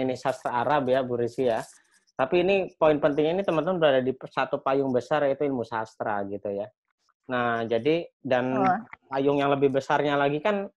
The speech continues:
Speaker 1: ada se-, satu ilmu budaya gitu ya.
Speaker 2: Ya,
Speaker 1: Nah,
Speaker 2: ya.
Speaker 1: dan kemudian, eh, dari penjelasan Bu Neta itu saya melihat ada tiga poin penting yang teman-teman harus lakukan ya gitu,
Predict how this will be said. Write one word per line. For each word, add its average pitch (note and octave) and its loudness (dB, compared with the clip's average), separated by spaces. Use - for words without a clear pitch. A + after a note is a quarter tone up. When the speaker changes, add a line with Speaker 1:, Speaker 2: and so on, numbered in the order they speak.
Speaker 1:
ada C3 0
se-, - -6
satu C3+ -4
ilmu D3+ 0
budaya A#2 -2
gitu A2+ -6
ya. A#2 2
Speaker 2:
Ya, A3 -4
Speaker 1:
Nah, B2 0
Speaker 2:
ya. A#2 -4
Speaker 1:
dan C3+ -4
kemudian, D3 0
eh, B2+ 0
dari C3+ 2
penjelasan B2+ -2
Bu B2+ -4
Neta B2+ -4
itu A2+ -6
saya D#3 -4
melihat C#3 -6
ada B2+ -6
tiga A#2+ -6
poin B2 -6
penting A#2+ -10
yang G#2 -12
teman-teman A#2 -12
harus - -14
lakukan C3 -8
ya A2+ -8
gitu, D#3+ -8